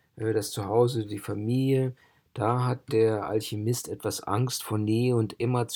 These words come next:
emotionalen Verletzungen. Er hält andere immer wieder auf emotionale Distanz und lässt niemanden so richtig an sich herankommen.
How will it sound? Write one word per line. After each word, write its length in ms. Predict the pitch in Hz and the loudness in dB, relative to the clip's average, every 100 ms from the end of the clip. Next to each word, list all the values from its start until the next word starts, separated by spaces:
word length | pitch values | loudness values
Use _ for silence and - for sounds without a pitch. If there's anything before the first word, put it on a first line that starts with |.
| - | -2
emotionalen 880 | 123 127 123 - 110 104 110 113 | 0 0 -2 -4 -2 0 0 0
Verletzungen. 800 | 113 104 98 110 - 123 117 117 117 _ - - - | -4 -4 -2 -2 -2 0 0 0 -4 _ -20 -20 -8
Er 120 | 113 | 0
hält 320 | 113 120 120 | 2 2 0
andere 680 | - 110 123 117 120 120 110 - | -2 0 2 4 6 4 2 0
immer 260 | 123 120 | 2 2
wieder 240 | 113 110 - | 2 2 0
auf 140 | 107 | -4
emotionale 680 | 110 107 101 101 95 98 101 | -4 -2 -2 -4 -4 -2 -2
Distanz 560 | 104 - 104 107 107 - | -2 -4 -4 -2 -4 -6
und 160 | 95 | -10
lässt 220 | 120 - | -10 -8
niemanden 400 | 117 113 113 110 | -2 2 2 2
so 100 | 101 | 0
richtig 340 | 92 101 - - | -2 -4 -10 -8
an 100 | - | -8
sich 200 | - - | -8 -8
herankommen. 600 | 87 87 90 - 82 | -6 -8 -8 -12 -12